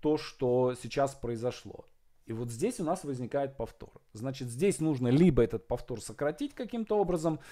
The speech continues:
а, либо нужно в этот повтор внести что-то новое, да? То есть почему-то мы видели, что было вот так, а герой почему-то это событие рассказывает совершенно другом,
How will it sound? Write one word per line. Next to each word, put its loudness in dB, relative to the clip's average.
а, 8
либо 4
нужно 2
в 4
этот 4
повтор 4
внести -4
что-то 0
новое, 4
да? 4
То -4
есть -6
почему-то 4
мы 6
видели, 2
что -2
было 4
вот -2
так, 8
а 0
герой 6
почему-то 0
это 0
событие 2
рассказывает -2
совершенно -4
другом, 0